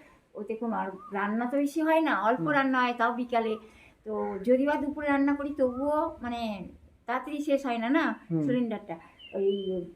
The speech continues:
Speaker 1: গ্যাস থাকে না। তো কথা হচ্ছে যে আমি চার পাঁচ দিন ধরে তো ঘরে কোনো রান্না হচ্ছে না। আর সেই চার পাঁচ দিন আগে মানে কত, রবিবারের দিন ছিল বোধ না, রবিবারের দিন কে এসেছিল ওই, আহ, পুরুলিয়া থেকে বাদল ব্যক্তি,
Speaker 2: আচ্ছা।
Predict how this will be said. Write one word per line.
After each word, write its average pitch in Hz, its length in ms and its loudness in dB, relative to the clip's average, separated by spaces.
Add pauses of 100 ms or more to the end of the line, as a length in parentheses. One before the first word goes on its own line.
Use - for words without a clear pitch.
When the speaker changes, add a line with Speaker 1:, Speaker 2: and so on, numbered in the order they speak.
Speaker 1:
গ্যাস 254 260 0
থাকে 220 240 -6
না। 180 40 -6 (380)
তো - 60 -12 (100)
কথা 269 200 0
হচ্ছে 302 180 -6 (100)
যে 349 60 6 (420)
আমি 269 220 6 (360)
চার 277 180 0
পাঁচ 302 220 -4
দিন 294 140 0
ধরে 302 160 0
তো 285 120 -8
ঘরে 254 260 -2
কোনো 285 220 2
রান্না 262 320 2
হচ্ছে - 320 -12
না। 180 60 -10 (400)
আর 254 160 6
সেই 285 180 -2
চার 254 180 2
পাঁচ 302 160 -4
দিন 311 140 2
আগে 302 160 0
মানে 330 180 0
কত, 349 120 -2 (100)
রবিবারের 285 380 2
দিন 277 80 6 (100)
ছিল 233 160 -4
বোধ 233 120 0 (100)
না, 370 40 -2 (560)
রবিবারের 311 460 2
দিন 339 120 0 (100)
কে 330 60 -2 (120)
এসেছিল 320 260 -8 (100)
ওই, 311 80 -4
আহ, 208 580 -6 (140)
পুরুলিয়া 254 320 0
থেকে 254 200 -6
বাদল 226 280 -2
ব্যক্তি, 190 260 -8 (360)
Speaker 2:
আচ্ছা। 151 180 -6